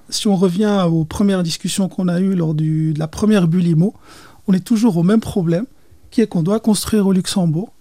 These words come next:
la population augmente, il y a un besoin, et on a cent cinquante, cent soixante, cent soixante-dix bien vendus en vefa.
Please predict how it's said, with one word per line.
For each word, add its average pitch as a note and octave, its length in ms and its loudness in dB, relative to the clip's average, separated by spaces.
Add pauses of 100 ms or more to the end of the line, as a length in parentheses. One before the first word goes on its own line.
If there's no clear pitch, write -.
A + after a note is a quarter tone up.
la D#3+ 100 -6
population G#3 680 -4
augmente, E3 460 -4 (640)
il F3+ 60 -4
y - 20 0
a G3+ 60 0
un G#3+ 80 2
besoin, F3+ 480 -2 (840)
et A#3 220 4
on F#3+ 200 2
a A3 200 2 (380)
cent A#3 240 0
cinquante, A#3+ 460 -2
cent G#3+ 160 -4
soixante, G#3+ 420 -6
cent A3 140 -4
soixante-dix G3 1200 -6 (260)
bien G#3 240 -4
vendus F#3 380 -4
en F#3+ 100 -4
vefa. F3+ 380 -6